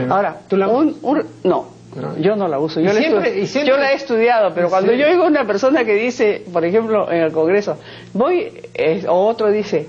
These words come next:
Speaker 1: u otro dice, "Hizo una alturada atingencia". ¡Ay! Nadie entiende. Los dos son peruanismos. Atingencia
Speaker 2: Sí.
Speaker 1: tampoco.
Speaker 2: Claro.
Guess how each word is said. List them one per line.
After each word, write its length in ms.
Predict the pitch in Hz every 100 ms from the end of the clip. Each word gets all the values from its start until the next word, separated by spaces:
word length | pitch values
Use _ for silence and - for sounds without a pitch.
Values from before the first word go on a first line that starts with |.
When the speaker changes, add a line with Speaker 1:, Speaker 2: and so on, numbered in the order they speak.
| -
Speaker 1:
u 100 | -
otro 280 | 185 220 214
dice, 380 | 202 196 - 160 - - - - - -
"Hizo 340 | 302 349 339
una 320 | 285 330 339
alturada 800 | 320 233 208 214 233 285 294 -
atingencia". 600 | 214 208 190 233 208 156 -
¡Ay! 300 | 277 392 392 - - - - - - - - -
Nadie 300 | 277 440 381
entiende. 640 | 320 440 571 466 180 165 -
Los 160 | 208 208
dos 140 | 403
son 120 | 403
peruanismos. 640 | 349 320 330 494 - 170
Atingencia 480 | 214 196 202 320 349
Speaker 2:
Sí. 40 | 294
Speaker 1:
tampoco. 520 | 254 359 403 156 147
Speaker 2:
Claro. 420 | 143 143 123 -